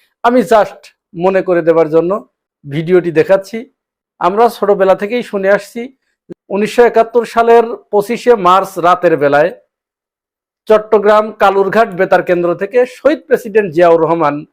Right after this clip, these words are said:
বাংলাদেশের স্বাধীনতা ঘোষণা করেছিলেন। আমরা এ কথাটি শুনেছি যে, না, জিয়াউর রহমান নয়, শেখ মুজিবুর রহমান দিয়েছিলেন স্বাধীনতার ঘোষণা। যখন এই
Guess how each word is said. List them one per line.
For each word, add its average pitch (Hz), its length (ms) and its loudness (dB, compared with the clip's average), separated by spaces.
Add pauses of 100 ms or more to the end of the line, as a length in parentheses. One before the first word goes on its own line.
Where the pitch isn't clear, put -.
(400)
বাংলাদেশের 147 640 -2
স্বাধীনতা 139 500 -6
ঘোষণা 127 360 -10
করেছিলেন। 131 500 -12 (560)
আমরা 185 220 0
এ 208 220 -2
কথাটি 208 300 -2
শুনেছি 220 500 -2
যে, 175 180 0 (520)
না, 175 320 2
জিয়াউর 196 320 2
রহমান 240 300 2
নয়, 269 320 2 (440)
শেখ 247 240 -2
মুজিবুর 240 360 2
রহমান 214 380 2
দিয়েছিলেন 180 420 -2
স্বাধীনতার 143 560 -6
ঘোষণা। 127 460 -14 (1300)
যখন 254 400 2
এই 240 560 2